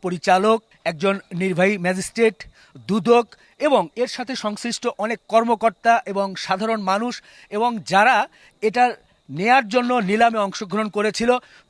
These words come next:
সবার উপস্থিতিতে এই গরুগুলো কিন্তু নিলাম হয়েছে। নিলামে ডাক উঠেছে, উন্মুক্ত ডাকে আমাদের ভাইরাল মাংস ব্যবসায়ী খলিলুর রহমান, আমাদের খলিল ভাই, এই গরুগুলো কিন্তু উনি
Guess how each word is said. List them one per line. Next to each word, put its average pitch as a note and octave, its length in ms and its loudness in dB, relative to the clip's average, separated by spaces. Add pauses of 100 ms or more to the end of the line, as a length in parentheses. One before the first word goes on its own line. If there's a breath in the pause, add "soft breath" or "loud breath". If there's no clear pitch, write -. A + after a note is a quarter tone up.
সবার B3+ 460 2
উপস্থিতিতে B3+ 580 -8 (120)
এই G3+ 140 -4
গরুগুলো F3 440 -6
কিন্তু F#3+ 360 -12
নিলাম F#3 400 0
হয়েছে। A#2+ 400 -10 (600 loud breath)
নিলামে A#3+ 380 2
ডাক F#3+ 280 0
উঠেছে, A3+ 380 -6
উন্মুক্ত G#3 500 -6
ডাকে G3 420 0 (340 soft breath)
আমাদের F#3 460 -2 (260)
ভাইরাল A#3+ 420 4
মাংস G#3 340 0
ব্যবসায়ী G3 500 -2
খলিলুর G#3 420 -4
রহমান, F#3 560 -6 (200)
আমাদের D3 340 -10
খলিল G#3 380 -6
ভাই, G3+ 280 -2 (260 loud breath)
এই A#3 160 0
গরুগুলো G3 640 0
কিন্তু E3+ 360 -4
উনি F3 420 -4